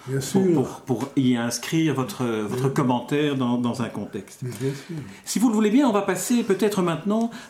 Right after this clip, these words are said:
Speaker 2: à un ou deux fils rouges que, me semble-t-il, euh, on peut identifier dans, dans votre livre. Et le plus important est peut-être l'Europe à laquelle on a déjà fait allusion à plusieurs reprises.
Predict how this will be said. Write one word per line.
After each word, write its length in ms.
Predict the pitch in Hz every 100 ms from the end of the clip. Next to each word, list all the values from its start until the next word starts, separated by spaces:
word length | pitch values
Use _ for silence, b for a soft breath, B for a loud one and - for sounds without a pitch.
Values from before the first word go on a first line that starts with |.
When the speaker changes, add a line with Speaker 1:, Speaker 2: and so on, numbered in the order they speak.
| -
Speaker 2:
à 280 | 170 170 - -
un 160 | 202 208
ou 100 | 175
deux 220 | 175 208
fils 340 | - - 185
rouges 540 | 165 135 175 208 240 -
que, 80 |
me 100 | 170
semble-t-il, 920 | 156 160 151 139 139 165 180 190 190 190
euh, 140 | 135 139
on 80 | 139
peut 200 | 139 165
identifier 600 | 147 131 127 135 - 170
dans, 460 | 139 131 120 113 120
dans 140 | 120
votre 280 | 120 123 -
livre. 540 | 117 131 185 180 160 185 B B B B B B
Et 220 | 160 185
le 140 | 175 156
plus 160 | 196 185
important 400 | 180 165 156 214
est 60 |
peut-être 320 | 170 170 185
l'Europe 480 | 190 170 165 170 185
à 40 | 143
laquelle 360 | 135 139 170
on 80 | 143
a 60 | 135
déjà 260 | 131 131
fait 200 | 131 -
allusion 560 | 143 123 123 113 139 139
à 40 |
plusieurs 360 | - 123 117 107
reprises. 480 | 107 - 117 101